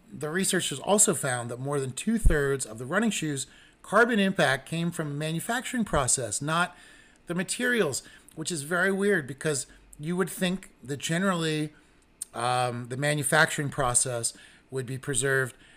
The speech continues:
You know, that would be an issue for, um, say, an extraction, you know,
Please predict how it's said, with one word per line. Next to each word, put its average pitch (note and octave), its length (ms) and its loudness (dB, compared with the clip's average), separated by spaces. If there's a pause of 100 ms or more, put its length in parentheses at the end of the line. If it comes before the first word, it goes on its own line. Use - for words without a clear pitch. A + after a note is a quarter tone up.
You C3 100 -6
know, C3 40 -6
that C#3 140 2
would D3 80 0
be D3 120 -4
an C#3+ 100 -4
issue C3+ 280 -4
for, C3 480 -4
um, A#2 440 -4
say, C3+ 240 2
an A#2+ 80 -6
extraction, A#2 760 -2 (220)
you C3 100 -8
know, B2+ 200 -6